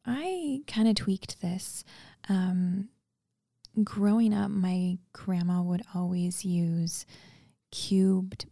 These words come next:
pork. Uh, she would just get a slightly fatty cut of pork and cut into cubes and fry that up for the egg foo young. But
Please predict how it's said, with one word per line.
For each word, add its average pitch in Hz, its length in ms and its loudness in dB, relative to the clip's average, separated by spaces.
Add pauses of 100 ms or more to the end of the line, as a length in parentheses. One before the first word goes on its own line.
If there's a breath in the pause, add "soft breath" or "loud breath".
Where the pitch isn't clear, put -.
pork. - 640 -6 (500 soft breath)
Uh, 175 220 -4 (220)
she - 240 -2
would 175 140 -4 (720)
just - 280 -10
get 180 240 -4 (1500)
a 285 100 -4
slightly 302 640 -2
fatty 175 520 -4
cut 180 380 -6
of 175 160 -6
pork 175 400 -6 (160)
and 175 320 -4 (640)
cut - 200 -6
into 185 280 -4
cubes 190 560 -8
and 180 160 -4
fry 185 300 -8
that 180 200 -6
up 180 260 -4 (640 loud breath)
for 190 300 -4
the 180 140 -8
egg 190 180 -2
foo - 140 -6
young. 185 480 -2 (100)
But 180 380 -6